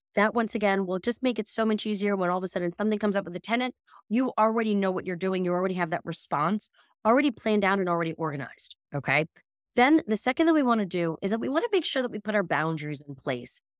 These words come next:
This also is something that I'm seeing a lot in lady landlords in our Facebook group that were saying, "Well, I got a text message from the tenant at this time," or, "Hey, this was now what I received a message on Thanksgiving.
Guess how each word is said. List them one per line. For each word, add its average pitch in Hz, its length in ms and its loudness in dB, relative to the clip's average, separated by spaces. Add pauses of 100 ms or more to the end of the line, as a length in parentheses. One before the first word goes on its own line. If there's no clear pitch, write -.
(180)
This 247 240 2
also 254 380 4
is 240 80 0
something 220 300 0
that 202 100 4
I'm 180 140 0
seeing 220 260 -2
a 180 60 0
lot 170 540 0
in 196 180 0
lady 196 300 -2
landlords 175 420 -2
in 170 80 -4
our 156 100 -2
Facebook 185 440 -4
group 262 300 2 (360)
that 190 200 2
were 190 140 0
saying, 202 540 0
"Well, 185 280 2 (180)
I 196 100 -2
got 214 140 4
a 208 40 -2
text - 380 -6
message 233 300 -2
from 226 120 0
the 214 80 2
tenant 202 360 0
at 190 100 -2
this 185 200 -4
time," 147 420 0
or, 170 340 4 (280)
"Hey, 247 260 2
this 220 240 -6
was 214 160 0
now 214 300 4
what 202 220 2
I 185 80 4
received 190 400 -2
a 220 60 -2
message 190 420 -2
on 175 300 2
Thanksgiving. 220 760 0